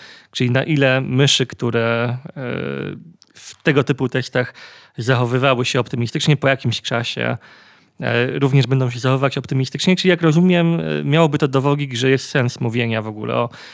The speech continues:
takiej osobowości, ponieważ, no, to ich zachowanie byłoby na dłuższym etapie, czy na dłu-, w dłuższej perspektywie powtarzalne, więc rzeczywiście byłby sens mówienia o,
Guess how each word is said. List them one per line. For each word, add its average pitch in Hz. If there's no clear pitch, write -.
takiej 135
osobowości, 135
ponieważ, 156
no, 139
to 135
ich 127
zachowanie 127
byłoby 117
na 123
dłuższym 120
etapie, 127
czy -
na 127
dłu-, 131
w 127
dłuższej 143
perspektywie 127
powtarzalne, 120
więc 113
rzeczywiście 127
byłby 120
sens 113
mówienia 113
o, 113